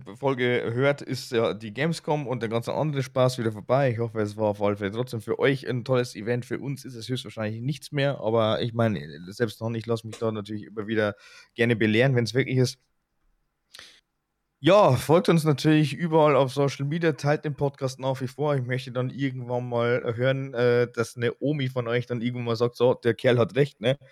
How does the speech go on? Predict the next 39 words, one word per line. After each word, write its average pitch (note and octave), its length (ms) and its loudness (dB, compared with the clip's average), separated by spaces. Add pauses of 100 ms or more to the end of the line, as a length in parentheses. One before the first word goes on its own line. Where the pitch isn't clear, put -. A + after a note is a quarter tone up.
(300)
Und A2 100 -6
dann B2 180 2
können B2 160 0
wir A#2+ 60 2
den A#2+ 140 2
Boomer-Verein G#2+ 500 0
aufmachen. G#2 500 -4 (760)
<laughs> - 440 -10 (600)
Ähm, C3+ 800 6 (1160)
ja, G3 280 6
ich B2+ 100 2
habe D3 100 2
jetzt C3 80 -4
eigentlich D3 220 0
auch D3 160 2
fast D3+ 240 -6
absolut D#3 280 -4
über C3+ 120 0
gar C#3+ 160 -2
nichts C#3+ 200 -2
mehr C#3+ 120 -4
zu C3 100 -10
sagen, C3+ 300 -2
außer B2+ 800 0
genießt C#3+ 420 -2
nach C#3+ 300 0
wie D3 60 -4
vor C#3 400 0
die A#2+ 420 -6
Zeit, B2 500 -4
weil C3 160 0
ich A#2 140 -4
meine, A#2+ 500 -4
äh, A2+ 500 -8
wir A2+ 120 -6
stehen B2 240 -6
jetzt A#2 160 -4
echt - 240 -8
kurz C3+ 260 -6